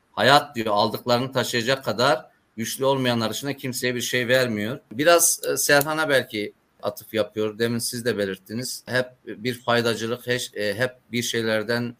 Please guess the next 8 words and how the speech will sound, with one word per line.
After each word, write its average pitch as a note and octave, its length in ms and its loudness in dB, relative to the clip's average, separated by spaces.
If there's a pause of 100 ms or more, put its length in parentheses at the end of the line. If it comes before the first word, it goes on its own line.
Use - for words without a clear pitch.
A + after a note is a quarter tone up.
(220)
çıkar B2 300 0
elde G#2+ 220 0
etme G2+ 480 -6 (280)
peşinde G#2+ 360 -6
koşan G#2+ 340 -6
insanların A2 600 -4 (920)
aslında A2 380 -4
hayatta A2+ 580 0